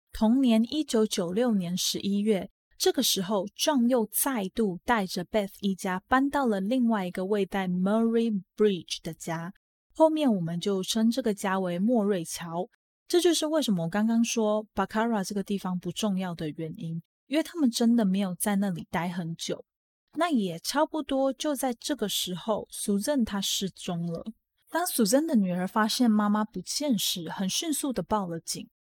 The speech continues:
警方也很有效率的开始介入这件事情。他们先是找到了 Susan 的邻居，邻居告诉警方说，在 Susan 消失之后不久的某个夜里，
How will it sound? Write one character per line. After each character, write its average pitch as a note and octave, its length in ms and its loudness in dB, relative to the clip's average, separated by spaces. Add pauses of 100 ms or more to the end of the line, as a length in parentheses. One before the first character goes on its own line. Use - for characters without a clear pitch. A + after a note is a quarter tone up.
(120)
警 G#3 160 2
方 E4 220 -2
也 C#4+ 100 2
很 F#3+ 320 0
有 A3+ 160 2
效 A3 260 0
率 G#3+ 140 2
的 F3+ 80 -2
开 G#3 180 -2
始 G3+ 200 -2
介 G#3 200 0
入 G3 160 2
这 G3 160 0
件 F#3 160 -2
事 G3 220 -2
情。 - 380 -8 (420)
他 F4 160 0
们 F4 100 -2
先 D4+ 160 0
是 C#4+ 140 0
找 E3+ 240 0
到 A#3+ 160 2
了 G#3 100 2
Susan A3+ 380 2
的 F#3+ 140 2
邻 E3+ 260 -2
居， G3+ 380 -2 (240)
邻 A3+ 160 6
居 E4 160 4
告 E4 160 0
诉 D4 160 0
警 F3+ 240 -2
方 G#3 180 2
说， G#3+ 240 0
在 E4 160 2
Susan A#3+ 400 0
消 B3+ 320 0
失 A#3+ 320 -2
之 A#3+ 300 -6
后 C#4+ 280 -2
不 C#4 240 -2
久 F#3 240 -4
的 F3+ 120 -6
某 F3+ 280 0
个 G3+ 200 2
夜 C4 320 2
里， E3 240 -6